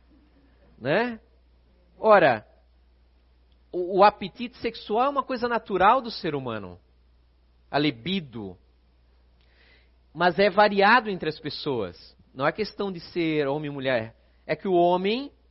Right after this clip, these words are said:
acaba aparecendo, se vocês me entendem. Né? Tem crianças aí, né? E a mulher não, mas ela os tem. Os grupos de inteligências, às vezes, variam, sim.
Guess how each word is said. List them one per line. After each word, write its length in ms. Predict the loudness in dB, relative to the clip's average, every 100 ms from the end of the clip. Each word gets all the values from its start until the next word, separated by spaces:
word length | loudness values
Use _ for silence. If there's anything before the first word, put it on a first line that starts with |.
| _ _ _ _ _ _ _ _ _ _ _ _ _
acaba 320 | -4 2 4
aparecendo, 680 | 4 2 0 -2 -4 -4 -10 -14 _ _ _ _ _
se 100 | _
vocês 280 | -14 -12 -12
me 80 | -12
entendem. 420 | -14 -12 -12 -14 -18 -20 _ _ _
Né? 100 | -16
Tem 200 | -14 -14
crianças 540 | -16 -10 -8 -8 -12 -12
aí, 140 | -12
né? 140 | -14 -20 _ _ _ _ _ _ _ _ _ -4
E 100 | -2
a 60 |
mulher 300 | 0 2 2
não, 340 | 2 -2 -4 -8 _ _ -10
mas 180 | -8
ela 240 | -4 -4 -6 _
os 240 | -16 -16 -14
tem. 320 | -12 -12 -14 _ _ _ _ _ _ _ _ -10
Os 200 | -8 -6
grupos 600 | -2 0 -2 -4 -6 -6
de 80 |
inteligências, 840 | -8 -6 -6 -6 -6 -8 -8 -12 -6
às 200 | -6 -4
vezes, 280 | -6 -6 -10
variam, 520 | -10 -8 -8 -8 -8
sim. 300 | -12 -20 -20